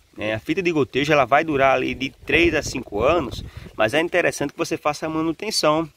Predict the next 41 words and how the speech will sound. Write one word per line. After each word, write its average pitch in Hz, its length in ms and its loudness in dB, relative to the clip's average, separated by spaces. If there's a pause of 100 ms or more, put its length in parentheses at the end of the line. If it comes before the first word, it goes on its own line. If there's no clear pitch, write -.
Eu 123 60 -12
vou 139 100 -4
mostrar 180 300 0
aqui 175 160 -2
para 143 300 4
vocês 127 340 -4
na 131 160 0
prática 113 480 -2
aqui 120 320 -8 (360)
alguns 107 320 -2
exemplos. 107 560 -6 (100)
Aqui - 220 0
mesmo, 135 360 4
ó. 101 140 0 (1500)
Olha 123 200 4
só 139 160 4
aqui, 110 260 -2
ó. 73 60 -8 (540)
Isso - 100 -10
aqui 151 440 2
é - 60 -4
porque 143 300 -4
tem 151 160 0
um 170 60 2
furo 165 320 -2
aqui 147 220 -2
nessa 147 200 0
parte 135 240 2
aqui 143 340 0 (560)
que 123 140 -8
já 139 240 4
era 135 340 4
para 147 480 2
eu 143 160 0
ter 135 380 -2
cortado 143 520 0
aqui, 110 300 -10 (640)
né? 135 240 -4 (600)
Justamente 110 560 0
por 147 180 -4
conta 143 540 2